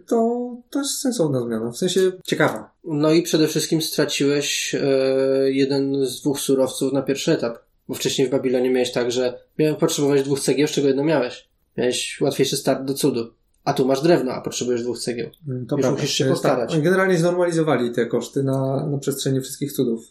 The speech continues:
Speaker 1: Tak, żeby
Speaker 3: Mhm.
Speaker 1: mniej więcej faktycznie to, jeżeli masz zapłacić dwa na pierwszym etapie, to zapłacisz dwa na pierwszym etapie i już nie ma takich dziwnych sytuacji, że niektórzy potrzebują dwóch, a niektórzy mają jeden już z głowy własny i tylko muszą zdobyć jeden z, y, że tak powiem, rynku,
Speaker 3: Mhm.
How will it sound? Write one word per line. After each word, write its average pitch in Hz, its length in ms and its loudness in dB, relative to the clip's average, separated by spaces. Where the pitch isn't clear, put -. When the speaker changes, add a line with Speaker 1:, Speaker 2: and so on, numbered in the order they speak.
Speaker 1:
Tak, 135 220 -2
żeby 139 200 2
Speaker 3:
Mhm. 139 140 2
Speaker 1:
mniej 147 140 4
więcej 151 240 0
faktycznie 143 460 -2
to, 127 440 0
jeżeli 143 220 2
masz 165 180 4
zapłacić 165 380 2
dwa 147 220 0
na 156 60 0
pierwszym 156 300 0
etapie, 160 340 2
to 175 100 -6
zapłacisz 151 380 0
dwa 123 180 0
na 120 80 0
pierwszym 131 300 -2
etapie 131 360 0
i 156 40 2
już 151 140 -2
nie 156 80 0
ma 139 80 0
takich 139 300 -4
dziwnych 135 240 -2
sytuacji, 135 340 0
że 131 200 -2
niektórzy 143 260 0
potrzebują 139 500 0
dwóch, 180 340 0
a 156 140 0
niektórzy 151 340 0
mają 135 500 0
jeden 131 260 2
już 127 200 0
z 135 40 -6
głowy 123 340 2
własny 139 400 0
i 127 40 0
tylko 127 300 -2
muszą 123 420 -4
zdobyć 131 300 0
jeden 135 440 4
z, - 340 -6
y, 135 420 2
że 135 120 -6
tak - 100 -6
powiem, 135 220 2
rynku, 165 420 4
Speaker 3:
Mhm. 202 220 0